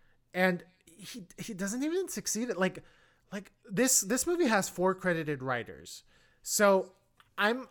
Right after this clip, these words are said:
I'm of the belief that Danny McBride and David Gordon Green wrote a draft, and then these guys, um, Paul Brad Logan and, uh, and, uh,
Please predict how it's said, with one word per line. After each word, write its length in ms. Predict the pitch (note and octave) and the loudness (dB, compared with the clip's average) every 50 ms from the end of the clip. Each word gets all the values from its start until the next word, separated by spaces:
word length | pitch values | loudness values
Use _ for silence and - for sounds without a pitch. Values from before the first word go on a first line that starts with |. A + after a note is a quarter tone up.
| _ - | _ 6
I'm 200 | G3 A3+ B3+ C4+ | 6 6 8 6
of 140 | D#4 D#4 D#4 | 4 0 0
the 60 | B3+ | 0
belief 380 | G3+ G#3+ F#3 F3 F#3 F#3+ F#3 - | 2 2 4 4 4 2 2 2
that 240 | F#3 E3 D3+ C3 | 0 0 0 0
Danny 220 | - E3 E3 F3 G#3 | 0 0 0 0 0
McBride 680 | A#3 A#3+ - _ - F#3 E3 E3 D#3+ D#3 D#3+ D#3+ D#3 - | -2 -4 -8 _ 0 2 4 6 6 4 4 2 0 -4
and 180 | D3 D3 C#3 | -6 -6 -4
David 220 | C3 C#3+ D3 C#3+ D3 | -2 -2 -2 -2 -2
Gordon 200 | E3 E3 D#3+ D3+ | -2 -2 -2 -4
Green 260 | C#3 D3 C#3+ C#3+ C3+ | -6 -6 -6 -6 -4
wrote 200 | B2 B2+ C3 D3 | -4 -4 -4 -4
a 40 | E3 | -4
draft, 560 | C#3+ D3+ C3 A#2+ A#2+ B2 B2+ - - - - _ _ _ _ _ _ - _ - | -4 -4 -2 -2 -2 -2 -4 -8 -14 -20 -20 _ _ _ _ _ _ -20 _ -8
and 180 | D#3+ D#3+ D#3+ D#3 | -6 -4 0 2
then 160 | F3+ G3 G3 | 2 2 2
these 240 | F3+ F#3+ F3 D3 C3+ | 2 0 0 -2 0
guys, 760 | F3+ F3 E3 E3 E3+ E3 D3 C3 B2 B2 B2 A#2 A2+ - D3 C#3 | 2 4 6 8 8 6 6 4 0 -2 -4 -8 -10 -12 -12 -6
um, 440 | C3+ C3 B2+ B2 A#2+ A#2 A2+ A2 - - | -4 -4 -4 -4 -6 -8 -10 -16 -18 -14
Paul 280 | - - D#3+ D#3 E3+ F3+ | -8 0 2 4 4 2
Brad 340 | D#3+ F3 F#3 F3+ E3+ D#3+ C#3 | 2 2 4 4 4 4 0
Logan 760 | C3 B2+ C3 C3 D3 C#3 C#3+ C#3 B2+ A#2 A2+ A2+ A2 G#2+ G2+ - A#2+ | -2 -2 -2 -2 -2 -2 -4 -6 -6 -6 -8 -12 -16 -16 -20 -18 -14
and, 360 | B2+ B2 B2 A#2+ A#2 A#2 G#2+ A#2+ | -10 -10 -8 -10 -10 -10 -8 -6
uh, 360 | A#2 A2 A2 G#2+ G#2 G2+ G2+ - - _ _ _ _ _ _ _ _ _ - | -6 -4 -4 -4 -6 -8 -10 -14 -16 _ _ _ _ _ _ _ _ _ -8
and, 320 | C#3+ C#3 C3+ C3 B2 A#2 C3 | -6 -6 -4 -6 -6 -6 -4
uh, 380 | B2 A#2+ A#2 A2 A2 G#2+ G2+ | -4 -2 -2 -4 -4 -6 -8